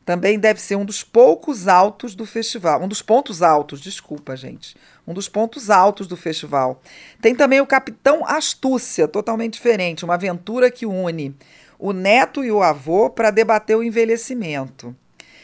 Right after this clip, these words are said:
E um realizador de Sobradinho, o cineasta Pedro Lacerda, documenta os livreiros candangos Ivan Presença e o Chiquinho da U N B,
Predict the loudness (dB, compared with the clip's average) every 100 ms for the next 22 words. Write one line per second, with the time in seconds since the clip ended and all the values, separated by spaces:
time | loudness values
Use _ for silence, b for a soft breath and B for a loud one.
0 | B B -2 0 2 2 2 0 0 0
1 | -2 -4 -2 0 2 2 0 -4 -10 -8
2 | -8 -8 -10 _ -12 -8 -2 0 0 -4
3 | -2 0 2 0 -2 -2 -2 0 0 -2
4 | -6 -8 -10 B B B 2 2 0 -2
5 | -2 -2 -2 -2 -4 -8 2 4 4 0
6 | -6 -4 0 -2 -2 -6 -6 -4 -4 -2
7 | 0 -2 -2 -4 -6 -6 -8 -10 B B
8 | -4 -2 -4 -4 -4 -2 0 2 0 0
9 | -2 0 0